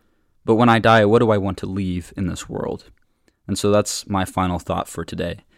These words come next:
is if you're prioritizing late in life, you've started too late.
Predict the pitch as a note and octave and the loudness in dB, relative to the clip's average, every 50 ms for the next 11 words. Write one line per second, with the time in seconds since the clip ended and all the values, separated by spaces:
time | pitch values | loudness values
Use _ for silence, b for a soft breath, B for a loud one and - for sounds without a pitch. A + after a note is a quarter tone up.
0 | _ _ _ _ _ - G2+ F#2 F2+ F2 - - - - _ _ _ _ _ _ | _ _ _ _ _ -6 -6 -4 -4 -4 -6 -8 -12 -12 _ _ _ _ _ _
1 | _ _ _ _ _ _ _ _ _ - A2 - A#2+ A2+ - - B2 C3 C3+ C3+ | _ _ _ _ _ _ _ _ _ -6 0 2 2 2 6 6 8 8 8 6
2 | B2 - B2 A#2 A2+ - G#2 G2 G2 G2+ G#2 - F#2+ F#2 F2 F2 F2+ F#2+ - - | 6 4 4 4 4 2 0 0 0 0 0 -2 -2 -4 -4 -4 -4 -6 -8 -10
3 | - - _ - G2+ F#2+ F2+ - - - - F2+ F2+ E2+ F2+ E2+ D#2+ - - - | -20 -20 _ -8 -6 -6 -6 -6 -6 -4 -2 -2 -2 -2 -2 -6 -8 -10 -12 -10
4 | - E3 F3+ - - - | -10 -10 -10 -10 -12 -14